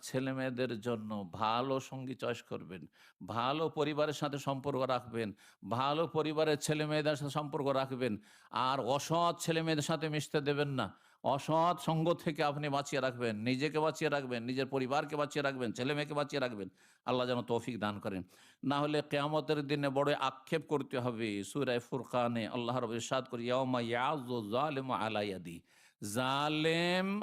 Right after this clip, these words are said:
হাসরের মাঠে দাঁতে কামড় দেবে। দাঁতে কামড় কেন দেয় জানেন না? এটা আমাদের দেশে হঠাৎ করে দাঁতে কামড় দেয় মানুষ।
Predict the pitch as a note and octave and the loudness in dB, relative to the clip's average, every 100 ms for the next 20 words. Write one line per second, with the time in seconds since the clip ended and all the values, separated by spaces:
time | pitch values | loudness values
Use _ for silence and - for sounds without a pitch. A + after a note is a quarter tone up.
0 | - - C3 C3 D#3+ D#3 D#3+ D3+ C3+ D3 | -6 -4 -2 0 0 2 2 0 0 -2
1 | C#3 A#2+ B2+ - C#3+ B2+ B2 A#2+ F#2 F2+ | -2 0 -2 -2 -4 -2 -2 -6 -8 -14
2 | E2 _ _ _ _ B2+ C3+ C3+ C#3 C3+ | -18 _ _ _ _ -4 0 0 0 2
3 | C#3 C3+ A#2 F2+ _ _ _ _ _ _ | 0 2 0 -2 _ _ _ _ _ _
4 | _ _ _ _ _ _ _ _ _ - | _ _ _ _ _ _ _ _ _ -4
5 | B2+ C#3 D3+ D#4+ - - A#2+ B2+ B2+ C3 | 0 2 2 0 -4 -6 -2 0 0 0
6 | - G3+ - _ _ - F#3 G3 - F#3+ | 0 -2 -4 _ _ -2 0 0 0 0
7 | E3 D3 D#3 C#3+ C#3 A#2 A#2 G#2 G2 - | 0 0 0 0 2 2 0 0 -4 -6